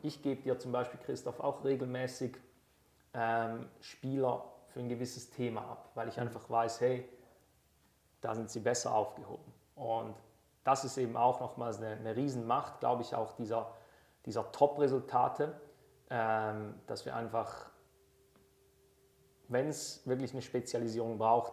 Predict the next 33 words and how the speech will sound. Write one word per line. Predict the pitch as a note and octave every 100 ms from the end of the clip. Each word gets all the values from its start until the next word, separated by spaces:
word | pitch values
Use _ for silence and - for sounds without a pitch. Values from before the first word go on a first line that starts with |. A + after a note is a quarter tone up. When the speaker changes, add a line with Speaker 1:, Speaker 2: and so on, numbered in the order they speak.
| -
Speaker 1:
diese | B2 A2 A2+
dann | A2
auch | A2 -
bieten | - A2+ B2 -
können | A2+ A2+
in | A#2 A2+
gewissen | G#2+ G#2+ - -
Themen. | B2+ A2 G#2+ - - _ _ _ _ _
Und | A2 G#2+ G#2 G2+ - _ _ -
dann | G#2+
hat | A#2
natürlich | A2+ A#2+ A2+
der | - A#2
Spieler | - B2 A#2+
oder | A#2
die | G#2+
Spielerin | - A#2 A2+
einfach | A2+ A2+ - A2
mehr | A#2+ C3 C3+
dann | A#2+
auch, | A#2 A#2 - - - - - - _ -
ähm, | G#2+ G#2 G#2 G2+ G2 -
ja, | - - - - _ -
von, | A#2+ A2+ A#2+ -
von | A#2+
dieser | A2 A#2
Session | A#2+ A#2+ - G#2+ -
oder | - A#2
von, | - A#2 A2 A2+ -
von | A2+
diesen | A#2 A#2+
Inputs, | C#3 C3 B2+ G#2+ - - - _ -
genau. | A2 G#2